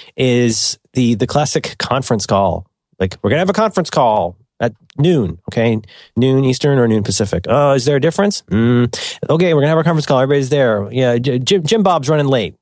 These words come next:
Jim Bob's in his Porsche doing stuff. Like, he's gonna be late. So, uh, we, we'll just wait and, and we'll, we'll circle back in fifteen minutes." Okay. So, like, what do you do with that fifteen minutes? Well,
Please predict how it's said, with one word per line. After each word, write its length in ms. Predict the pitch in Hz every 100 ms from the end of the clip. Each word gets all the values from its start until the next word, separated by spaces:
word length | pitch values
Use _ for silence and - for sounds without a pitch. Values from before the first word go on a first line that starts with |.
| _ 107
Jim 140 | 156
Bob's 240 | 160 143
in 40 | 147
his 100 | 131
Porsche 420 | - 120 - 95 -
doing 240 | - 123 101
stuff. 360 | - 87 -
Like, 140 | 107 92 -
he's 140 | 123
gonna 140 | 117
be 120 | 98 101
late. 240 | 92 87
So, 360 | - 107 104 104 - -
uh, 580 | 120 113 110 104 104 104 - -
we, 100 | 131
we'll 160 | 139 143
just 160 | 135
wait 180 | 131 101
and, 120 | 110
and 120 | 90 113
we'll, 240 | 113 110
we'll 440 | 90 85 82 82
circle 220 | - - 107
back 160 | 98
in 60 | 95
fifteen 340 | 117 - 107
minutes." 320 | 95 73 - -
Okay. 140 | 139 139
So, 100 | 160
like, 120 | 143
what 160 | 147 240
do 60 |
you 60 | 220
do 80 | 233
with 80 |
that 100 | 185
fifteen 280 | - 151 131
minutes? 360 | 151 117 - - - - -
Well, 280 | 170 180